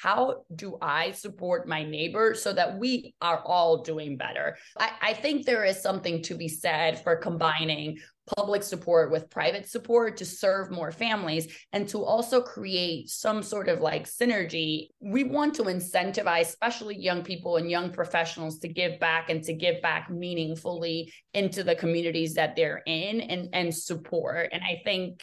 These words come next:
doing it at a grassroots level, if there are nonprofits and organizations that are in your community and you can support these kinds of initiatives, it's a way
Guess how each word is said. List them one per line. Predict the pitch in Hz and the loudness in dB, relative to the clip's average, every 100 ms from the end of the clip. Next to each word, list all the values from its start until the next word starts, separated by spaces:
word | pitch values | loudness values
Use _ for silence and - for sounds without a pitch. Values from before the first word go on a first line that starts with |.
| - 165 | -8 -4
doing | 214 226 185 | 2 2 2
it | 160 | 2
at | |
a | 165 | 2
grassroots | 175 156 156 - 160 156 - | 2 0 0 -2 -4 -4 2
level, | 175 165 156 151 - - _ - | 4 6 4 4 -4 -20 _ -2
if | 190 | 0
there | 185 190 | 4 4
are | |
nonprofits | 185 180 180 170 165 165 165 | 4 2 2 -2 0 -2 -2
and | 156 | -2
organizations | 175 165 160 160 175 - 160 | -2 0 -2 -2 -4 -4 -4
that | 160 | 2
are | 160 160 | 4 4
in | 185 208 | 2 0
your | 180 | -4
community | 180 165 156 147 147 | -4 0 0 0 -2
and | 143 175 | -4 -6
you | 190 | -4
can | 208 202 | -4 -4
support | - 165 180 165 156 151 - - - | -8 -8 0 4 6 4 -4 -12 -16
these | 196 202 | -14 -14
kinds | - 196 196 190 | -4 -2 0 -2
of | 160 | -4
initiatives, | 156 175 220 - 160 156 - | -4 -4 -4 -2 0 0 -4
it's | 190 - | -6 -6
a | |
way | 185 196 196 185 185 - | -4 0 0 0 -2 -8